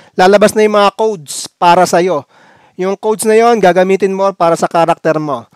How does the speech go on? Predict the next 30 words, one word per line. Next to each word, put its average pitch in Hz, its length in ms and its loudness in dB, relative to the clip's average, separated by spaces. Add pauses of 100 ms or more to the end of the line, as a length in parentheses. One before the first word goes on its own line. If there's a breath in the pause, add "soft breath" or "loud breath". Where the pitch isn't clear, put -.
(100)
Okay? 175 560 2 (240 soft breath)
So, 208 160 -6
wag 226 160 0
nyong 254 160 -2
i-share 247 320 0
yung 247 100 -2
cellphone 240 380 2
number 226 400 2
nyo, 233 80 -4
guys. 220 560 2
Wag 185 240 -4
nyong 214 240 -4
i-share. 202 800 2 (320 soft breath)
Kung 196 160 0
alam 226 180 6
yung 247 140 -2
cellphone 233 400 2
number 226 260 2
ng 220 140 -4
tropa 214 320 0
nyo, 214 240 -2 (540)
tapos 202 500 0 (400)
lagay 185 240 0
mo 214 120 -2
lang 220 200 2
Philippines, 220 560 -2
tapos - 160 -8
click 214 160 -8
mo 202 120 -4
check, 220 280 -2